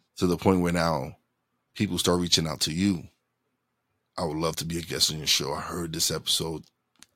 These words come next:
I think I have something to offer your audience." And me, like,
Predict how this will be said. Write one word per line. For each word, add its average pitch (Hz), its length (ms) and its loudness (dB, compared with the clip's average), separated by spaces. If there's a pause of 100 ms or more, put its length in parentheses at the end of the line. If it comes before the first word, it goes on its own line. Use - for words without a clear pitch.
(160)
I 90 60 -2
think 90 180 0
I 82 60 4
have 82 160 0 (120)
something 82 220 2
to 69 60 -2
offer 78 180 -2
your 71 140 -4
audience." 73 500 -4 (1600)
And 90 200 2
me, 123 180 8
like, 92 320 4